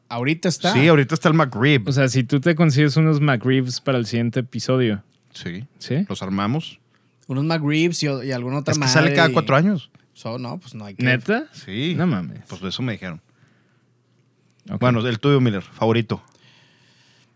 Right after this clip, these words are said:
Speaker 1: Ta-, ta-, estoy creo que entre el de, el de Barbacha y también el de Kentucky, pero la verdad es de que el de Kentucky es el que tenía más en la mente hasta que me recordaron el de Barbacha, entonces supongo que es el de Kentucky.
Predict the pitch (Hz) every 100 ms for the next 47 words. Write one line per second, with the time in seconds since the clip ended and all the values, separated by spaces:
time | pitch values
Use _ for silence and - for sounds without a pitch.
0 | _ - 120 123 110 139 143 151 160 156
1 | - 156 165 175 165 156 180 170 143 151
2 | 143 139 135 131 131 131 135 131 131 127
3 | 127 131 123 156 147 139 143 156 147 135
4 | - 135 - 147 147 131 139 131 127 123
5 | 127 127 143 143 139 143 160 175 170 165
6 | 156 147 135 147 139 160 160 170 165 131
7 | 147 151 151 143 170 151 143 143 160 147
8 | 151 151 135 123 120 120 139 139 131 120
9 | 135 151 - 131 117 120 113 127 - -
10 | - _ _ _ _ _ _ _ - 107
11 | 117 120 120 120 127 123 110 107 107